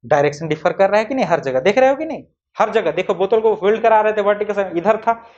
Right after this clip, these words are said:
यहाँ पे top पे इधर था, इधर, इधर था, जब नीचे जाओ तो ऊपर था कि नहीं? और यहाँ पे क्या, acceleration due to gravity हमेशा constant है कि नहीं? चाहे आप ball को कहीं पे भी फेंको,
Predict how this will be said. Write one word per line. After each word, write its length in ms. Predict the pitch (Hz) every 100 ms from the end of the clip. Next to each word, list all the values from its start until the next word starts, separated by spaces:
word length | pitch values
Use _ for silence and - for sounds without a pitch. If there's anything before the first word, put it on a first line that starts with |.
| _ 156
यहाँ 180 | 170
पे 100 | 214
top 280 | 214 220 214
पे 60 | 220
इधर 180 | 214 220
था, 140 | 226
इधर, 280 | 196 170 220
इधर 220 | 220 220
था, 360 | 220 220 - _ _ _ _
जब 120 | 180 185
नीचे 200 | 190 226
जाओ 120 | 226
तो 140 | 220
ऊपर 160 | 214 233
था 120 | 254
कि 140 | 262
नहीं? 180 | 349 226 - _ _ _ _ - - - 170
और 120 | 202
यहाँ 220 | 220 262
पे 100 | 302
क्या, 160 | 285 262
acceleration 420 | 202 - 233 262
due 140 | 254
to 80 | 254
gravity 240 | 233 214
हमेशा 320 | 175 220 226 262
constant 400 | 269 262 285 269
है 100 | 294
कि 120 | 294
नहीं? 120 | 151 - _ _ _ -
चाहे 160 | 214
आप 80 | 247
ball 240 | 208 240 269
को 100 | 277
कहीं 300 | - 208 269
पे 140 | 277
भी 120 | 247
फेंको, 460 | 247 220 220 233